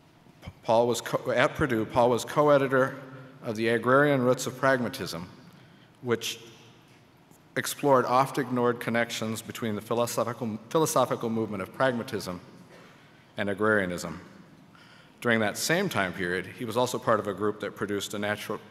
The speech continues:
National Research Council report entitled Environmental Effects of Transgenic Plants, the Scope and Adequacy of Regulation. The juxtaposition of those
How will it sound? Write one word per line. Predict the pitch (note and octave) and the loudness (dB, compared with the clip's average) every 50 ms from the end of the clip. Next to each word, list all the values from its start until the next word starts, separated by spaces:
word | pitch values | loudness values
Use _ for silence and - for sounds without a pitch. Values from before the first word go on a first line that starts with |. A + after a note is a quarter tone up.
| - | -14
National | - A2+ A#2 A#2 A#2+ A#2+ - A2 G#2+ G#2+ | -10 -6 -4 -4 -4 -4 -4 -4 -4 -2
Research | A2 A#2+ A2+ - - A2+ G#2+ - - - | -2 -4 -4 -2 -4 -4 -4 -4 -10 -6
Council | - G#2+ G#2 G2 - G#2+ | -4 -4 -4 -4 -6 -6
report | F#2+ F#2+ - - - F#2 F2+ F2 - - - - - - - - - - - | -6 -6 -8 -6 -4 -2 -2 -4 -6 -12 -20 -20 -20 -20 -20 -20 -20 -18 -14
entitled | F#2+ F2+ - - A2 G2+ F#2+ F#2 F2+ F2 - - - - - - - - - - - _ _ _ - _ _ _ _ _ _ _ | -14 -14 -4 0 0 2 2 0 -2 -4 -8 -16 -20 -20 -20 -20 -20 -20 -20 -20 -20 _ _ _ -20 _ _ _ _ _ _ _
Environmental | - G2 F2 A2+ A2 A2+ A2+ A#2 A2 G#2+ G#2+ G2 | -14 -6 0 2 2 2 4 2 0 0 0 -2
Effects | F#2 - - A#2 A2 G#2+ - - | -4 0 2 0 0 2 -2 -8
of | - F2 - | -10 -10 -4
Transgenic | - B2+ A#2 A#2 A2+ A#2+ A2 G#2 G2+ - | -2 -2 -2 -2 -2 -4 -4 -4 -6 -8
Plants, | - - F2+ F2 F2+ - - - - - - - - - - - | -4 -4 -4 -4 -4 -6 -8 -10 -10 -12 -12 -18 -20 -20 -16 -8
the | G#2 | -6
Scope | - - - A#2+ G#2 G2+ - | -6 0 0 0 0 0 -4
and | G2 G2 | -4 -2
Adequacy | F#2+ G2 F#2+ F#2 - G2 F#2 - - G2 | -2 -2 -2 -4 -6 -8 -10 -8 -8 -8
of | F2 E2+ | -6 -4
Regulation. | F#2 F2+ E2+ F#2 F2 F#2+ G#2 G#2 - - - D#2 - - - - - - - - - - - - - - - - - - - - - - - - - - - - - - _ _ _ _ _ _ _ _ _ | -6 -6 -6 -6 -6 -4 -4 -4 -6 -8 -10 -12 -16 -18 -20 -20 -20 -20 -20 -20 -20 -20 -20 -20 -20 -20 -20 -20 -20 -20 -20 -20 -20 -20 -20 -20 -20 -20 -20 -20 -20 -20 _ _ _ _ _ _ _ _ _
The | D#3 | -4
juxtaposition | C#3+ - F3+ F#3+ F#3+ F#3+ - - - E3+ C#3 E3+ G3 F#3 - - D#3+ D3 | 2 4 4 4 4 2 -6 -2 -2 -2 2 2 0 0 2 0 0 -2
of | C3 B2+ | 0 0
those | C#3+ D3 D#3 D#3+ D3 - - - | 2 2 2 2 0 -2 -4 -6